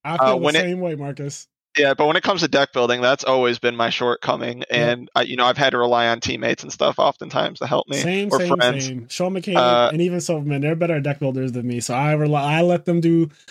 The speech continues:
Speaker 1: the, they'll come up with the skeleton, and then I'll tweak based on just, like, this isn't correct for whatever reason, and I'm, I'm good at that part. I'm good at editing.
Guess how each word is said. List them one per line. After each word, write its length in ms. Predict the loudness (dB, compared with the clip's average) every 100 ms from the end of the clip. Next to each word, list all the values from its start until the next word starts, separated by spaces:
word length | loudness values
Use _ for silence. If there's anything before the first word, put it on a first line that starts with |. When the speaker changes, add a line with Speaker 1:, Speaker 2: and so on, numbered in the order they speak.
| -18 0
Speaker 1:
the, 180 | 2 2
they'll 220 | 2 2
come 100 | 4
up 80 | 2
with 100 | 2
the 60 | 0
skeleton, 560 | 2 2 2 2 0
and 160 | 2 2
then 100 | 4
I'll 200 | 4 2
tweak 360 | 2 0 0 0
based 300 | 0 2 0
on 180 | 0
just, 160 | 0 -2
like, 220 | -2 0
this 240 | 0 0 -2
isn't 480 | -2 -2 -4 -8 -6
correct 440 | -2 -2 -4 -8
for 120 | -4
whatever 280 | -2 0 -2
reason, 420 | -2 -2 -2 -4
and 120 | 0 2
I'm, 260 | 4 4 2
I'm 140 | 2 2
good 140 | 2
at 200 | 0 -2 _ _ _ -2
that 260 | 0 0
part. 260 | -4 -10 -4
I'm 100 | 0
good 120 | 2 2
at 120 | 2
editing. 380 | -2 -2 -10